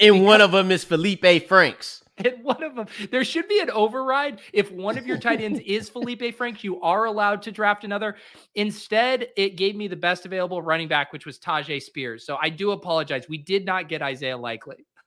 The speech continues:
Speaker 1: Get, get that knee right, Tajay. Get that knee
Speaker 2: <laughs>
Speaker 1: right,
Speaker 2: Get it
Speaker 1: baby.
Speaker 2: right.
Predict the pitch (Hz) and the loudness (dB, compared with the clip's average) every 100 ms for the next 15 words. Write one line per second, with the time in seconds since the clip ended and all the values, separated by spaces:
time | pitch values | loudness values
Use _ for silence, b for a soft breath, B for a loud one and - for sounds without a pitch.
0 | _ - 101 107 - 104 113 127 123 113 | _ -12 -10 -10 -8 -6 -4 0 0 2
1 | 131 127 110 104 98 - 104 101 101 107 | 2 4 4 2 2 -2 -2 -2 -2 -6
2 | 95 104 113 113 117 127 104 104 95 90 | -4 -6 -4 -2 -2 -2 0 0 0 -2
3 | 104 113 104 90 | -4 -4 -6 -8